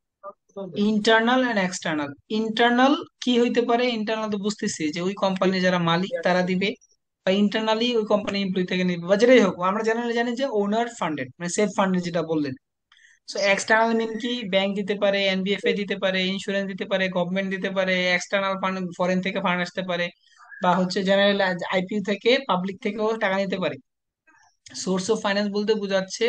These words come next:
যে পাবলিক লিমিটেড কোম্পানি না প্রাইভেট লিমিটেড কোম্পানি, ব্যাংক ফাইন্যান্স কোম্পানি না সেলফ ফাইন্যান্স কোম্পানি। Source of finance বলতে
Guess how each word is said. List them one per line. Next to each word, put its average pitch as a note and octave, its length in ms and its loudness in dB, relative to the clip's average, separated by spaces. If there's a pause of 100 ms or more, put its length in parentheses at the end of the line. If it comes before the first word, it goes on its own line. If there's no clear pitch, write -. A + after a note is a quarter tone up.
যে A3+ 440 -4
পাবলিক F3 440 0
লিমিটেড F#3+ 400 -6
কোম্পানি G#3 480 -4 (520)
না F#3 100 -2
প্রাইভেট E3+ 460 0
লিমিটেড E3 400 -6
কোম্পানি, D3 420 -8 (520)
ব্যাংক E3 280 0
ফাইন্যান্স G3+ 420 -2
কোম্পানি G#3+ 480 0 (180)
না F#3 260 -4 (120)
সেলফ F#3 340 -4
ফাইন্যান্স E3 380 -4
কোম্পানি। C#3+ 320 -10 (400)
Source G3+ 360 -4
of A3+ 80 0
finance G#3+ 400 0
বলতে A3 240 -2